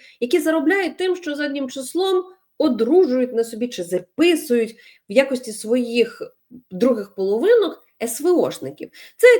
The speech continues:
цілий бізнес, який побудований в Російській Федерації. З іншого боку, в Росії обговорюється, що усім С В Ошникам треба роздати, чи знайти, чи допомогти отримати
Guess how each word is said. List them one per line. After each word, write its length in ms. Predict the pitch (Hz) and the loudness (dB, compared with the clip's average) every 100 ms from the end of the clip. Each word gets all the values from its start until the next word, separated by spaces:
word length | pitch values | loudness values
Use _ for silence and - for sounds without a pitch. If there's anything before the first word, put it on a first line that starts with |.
| - | 4
цілий 260 | 370 320 | 0 2
бізнес, 520 | 214 190 349 359 320 | 0 2 2 2 -2
який 180 | 233 269 | -4 -6
побудований 500 | 247 202 220 302 269 | -4 -4 -2 0 -2
в 20 | |
Російській 320 | 208 202 214 - | -4 -8 -14 -12
Федерації. 520 | 196 175 131 - - _ _ _ | -8 -6 -8 -12 -20 _ _ _
З 80 | 208 | -4
іншого 360 | 262 254 226 220 | 0 2 2 2
боку, 440 | 196 370 466 311 | 2 2 2 0
в 60 | 233 | -2
Росії 300 | - - 233 | -2 -2 -2
обговорюється, 800 | 208 214 226 370 339 269 247 240 | -2 -2 -2 -2 -2 -4 -4 -2
що 280 | 262 254 - - _ | 0 -2 -4 -20 _
усім 320 | 220 311 294 - | -2 0 0 -4
С 140 | 214 | -6
В 120 | 214 | -2
Ошникам 480 | 247 403 349 302 254 | 0 0 -2 -4 -2
треба 280 | 196 269 269 | -2 -2 -2
роздати, 640 | 208 190 302 330 254 254 _ _ | -2 -2 -2 0 -2 -2 _ _
чи 120 | - | -8
знайти, 400 | 277 247 240 269 | 0 2 2 0
чи 120 | 302 208 | -2 -2
допомогти 640 | 220 240 240 233 311 320 | -2 0 0 -2 0 2
отримати 680 | 294 269 349 339 294 214 | 0 0 0 0 0 -4